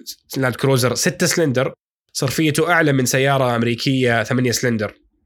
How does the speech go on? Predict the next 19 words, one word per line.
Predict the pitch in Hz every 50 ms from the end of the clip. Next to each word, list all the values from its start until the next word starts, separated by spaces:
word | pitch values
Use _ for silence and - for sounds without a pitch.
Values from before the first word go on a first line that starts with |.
| - -
زي | 127 120 123 120
اليوكون | 120 120 123 123 120 120 - 110
مثلا، | 107 110 110 - 110 101 104 120 131 _ _ _ _ _ - -
الجيمس. | 113 110 113 120 110 104 - - - _ _ _ _ _ _ _ _ _ - -
آه، | - 113 113 110 110 107 107 107 107 104 104 104 104 104 104 110
ليش؟ | 113 135 156 170 185 202 196 - -
لأنه | 139 135 139 139 135 123 117 107 - _ _ _ _ _ _ _ _ _ _ _ _ - -
قد | 135 131 160 180 175 196
ما | 202 202 208
هم | 196 185 190 190 185 170 156 147 143 139 127 135
قاعدين | 131 127 127 127 135 151 160 160
يطوروا | 147 135 - 151 156 160 156 147 135 123
في | 113 - 120
السيارات | 110 107 104 104 101 101 104 104 101 - - 123 120 123 135 131
حقتهم، | - 127 117 147 143 - 165 175 180 180 180 _ _ _ _ _ _ _ _ _ _ - - 135
قد | 143 143
ما | 160 160
إنه | 151 165
الميكانيك | 160 151 143 - - 139 135 147 151 143 147 -